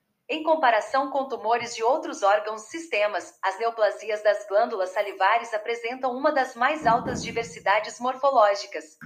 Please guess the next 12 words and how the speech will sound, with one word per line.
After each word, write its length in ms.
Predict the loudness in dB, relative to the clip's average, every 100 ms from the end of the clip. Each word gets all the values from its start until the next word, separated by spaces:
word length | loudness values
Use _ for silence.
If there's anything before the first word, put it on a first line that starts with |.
| -14 -2
fenotípicas 800 | -2 -2 -4 -6 -6 -2 -2
e 80 | -2
genotípicas 800 | -4 -2 -2 -6 -8 -4 -2 -2
encontradas 720 | -4 -8 -4 0 2 0 -6
em 100 | -10
comparação 640 | -10 -4 0 -2 0 2 4
aos 200 | 2 -2
demais 400 | -4 -2 -2 -4
sistemas 500 | -12 -6 -4 -4 -2
de 100 | 4
órgão 480 | 4 4 2 -2 -2
único. 400 | -6 -8 -18